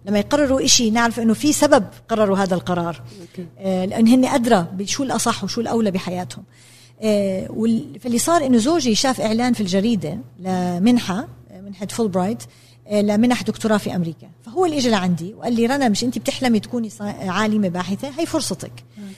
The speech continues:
Speaker 1: فهذا دليل إنه الشريك اللي بتختاره لازم تختاري شريك ي-، يح-، يشاركك طموحك ويحترم هذا الإشي ويكون هو السند، آه، لإلك لم-، ل-، كامرأة لما أنت، آه، بدك تحققي هاي الأحلام. فوقتها رجعت قدمت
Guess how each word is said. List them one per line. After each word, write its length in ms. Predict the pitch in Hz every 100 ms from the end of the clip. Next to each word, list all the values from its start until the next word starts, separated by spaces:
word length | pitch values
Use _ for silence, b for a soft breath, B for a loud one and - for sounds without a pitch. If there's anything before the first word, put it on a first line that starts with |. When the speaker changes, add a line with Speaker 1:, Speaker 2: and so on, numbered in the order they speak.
| B
Speaker 1:
فهذا 220 | 254 277
دليل 340 | 254 254 320 269
إنه 240 | 247 240
الشريك 600 | 226 208 208 226 247 294
اللي 100 | 233
بتختاره 520 | 208 214 - 262 247
لازم 240 | 208 202 208
تختاري 520 | - - - 226 214
شريك 440 | - 196 226 240 - - b b -
ي-، 280 | 202 202 -
يح-، 200 | 196 -
يشاركك 800 | 202 202 - 196 262 262 - -
طموحك 640 | - 220 214 202 185 - - b b
ويحترم 380 | 247 262 269 240
هذا 220 | 233 202
الإشي 460 | 208 208 - 190 196 -
ويكون 400 | 196 196 285 254
هو 80 |
السند، 480 | 262 - 311 240 160 - b b b _ -
آه، 240 | 208 196
لإلك 420 | 196 214 226 220
لم-، 140 | 208 208
ل-، 160 | 175 196
كامرأة 580 | - 247 269 214 175 180 180
لما 360 | 190 190 185
أنت، 200 | 208 -
آه، 400 | 208 196 - 190
بدك 180 | 180 196
تحققي 380 | - - 202 196
هاي 120 | 185
الأحلام. 380 | 196 - 170 180 - B B B B B B
فوقتها 300 | 294 302 302
رجعت 300 | 247 311 -
قدمت 640 | 233 262 262 233 - -